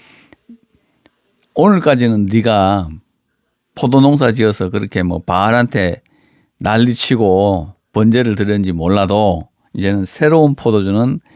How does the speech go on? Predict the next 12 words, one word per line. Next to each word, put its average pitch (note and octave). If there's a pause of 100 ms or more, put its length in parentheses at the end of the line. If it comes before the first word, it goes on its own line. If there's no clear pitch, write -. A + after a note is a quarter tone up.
(520)
내가 A2
너희들에게 G2
주지 G#2+
않겠다 D#2+
하는, A2 (640)
에, D#2
그런 F#2+
약속이 D#2+
되는 D#2
것입니다. F#2+ (1000)
우리가 E3+
이제 C#3